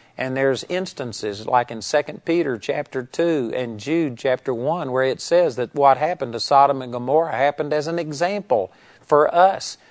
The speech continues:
so that we could see God's opinion on homosexuality. God is against homosexuality. He does not hate the homosexual. I do not hate homosexuals.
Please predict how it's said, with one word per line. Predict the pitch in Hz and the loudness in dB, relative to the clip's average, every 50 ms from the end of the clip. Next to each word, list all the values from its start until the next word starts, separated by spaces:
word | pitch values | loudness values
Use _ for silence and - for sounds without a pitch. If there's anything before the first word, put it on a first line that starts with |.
| _ - | _ -4
so | - 165 156 | 2 4 4
that | 151 156 151 | 4 4 2
we | 160 175 | 2 0
could | - - 147 131 123 | 0 0 -2 -2 -2
see | - - - 190 202 185 147 117 107 | -4 0 2 2 2 2 2 -2 -2
God's | 110 120 120 127 - 175 151 139 | 0 4 4 6 6 4 2 0
opinion | 165 156 - - 185 208 196 165 117 101 104 | -4 -4 -4 -6 -6 -6 -4 -6 -6 -8 -8
on | 104 110 104 | -8 -8 -6
homosexuality. | 120 127 135 135 131 - - 147 147 - - - 160 160 170 180 175 160 - - 101 - - _ _ _ _ _ _ _ _ _ _ - 135 | -4 -4 -4 -4 -6 -4 -2 -4 -4 -4 -4 -4 -4 -2 -2 -4 -4 -6 -6 -8 -10 -12 -12 _ _ _ _ _ _ _ _ _ _ 0 6
God | 160 170 208 233 202 143 139 | 8 10 10 10 10 8 6
is | 139 127 123 | 4 0 -2
against | 120 120 143 170 165 131 - - - | -4 -4 -4 -4 -4 -6 -8 -8 -8
homosexuality. | 127 123 127 123 - - 117 110 - - 123 123 139 156 151 123 104 - - 50 - _ _ _ _ _ | -8 -8 -8 -8 -6 -6 -6 -6 -6 -4 -2 0 0 2 0 -2 -4 -6 -10 -16 -18 _ _ _ _ _
He | _ - 156 160 | _ -2 0 4
does | 139 139 127 107 | 6 6 4 4
not | 120 131 135 147 165 190 - - - | 2 0 2 2 2 2 0 -4 -2
hate | - 165 165 175 185 - - | 2 4 4 4 2 -2 -4
the | 127 127 | -2 0
homosexual. | 143 147 151 156 165 - - 185 202 196 190 - - 127 107 - - - _ _ _ _ _ _ _ _ - _ | 0 0 -2 -2 -6 -4 0 0 0 0 -2 -4 -6 -6 -6 -6 -8 -12 _ _ _ _ _ _ _ _ -14 _
I | - 123 139 156 | 0 4 4 4
do | 160 147 127 | 4 2 0
not | 123 135 139 156 180 185 - | 2 2 4 4 4 2 0
hate | - - 196 190 151 117 107 - | 2 4 4 4 4 2 -2 -6
homosexuals. | - 147 139 139 147 156 151 - - 190 196 180 - - - - - - - - | -6 -6 -4 -4 -4 -6 -6 -4 -2 -2 -2 -4 -8 -10 -10 -10 -10 -12 -16 -20